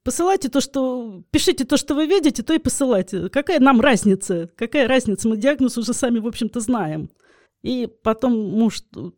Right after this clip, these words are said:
тоже пришли документы, там заохали-заахали: «Ой, какой же тут диагноз, какой же тут диагноз». Муж приходит и говорит: «У нее аутизм». Они достают книжку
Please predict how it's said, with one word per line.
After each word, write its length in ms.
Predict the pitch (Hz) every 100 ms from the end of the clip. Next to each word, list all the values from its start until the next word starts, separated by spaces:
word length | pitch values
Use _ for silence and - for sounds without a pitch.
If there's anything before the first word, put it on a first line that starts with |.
| -
тоже 220 | 202 185
пришли 300 | 196 214 226
документы, 880 | 202 - 254 370 381 370 311 294 277
там 420 | - 214 190 180
заохали-заахали: 1040 | 214 220 214 214 208 240 359 392 - 285
«Ой, 200 | 262 240
какой 320 | 220 202 - 214
же 80 |
тут 200 | 214 208
диагноз, 440 | 185 262 381 285 247
какой 280 | 226 220 220
же 100 | 208
тут 180 | 226
диагноз». 380 | 196 277 262 220 - - - _ _ _
Муж 180 | 214 202
приходит 400 | - 233 285 277
и 20 |
говорит: 540 | 196 208 202 190 180 - _
«У 80 | 196
нее 340 | 208 277 311 -
аутизм». 580 | 220 247 - 175 185 196 _ _
Они 200 | 180 214
достают 400 | 220 233 247 233
книжку 580 | - 262 247 - 202 196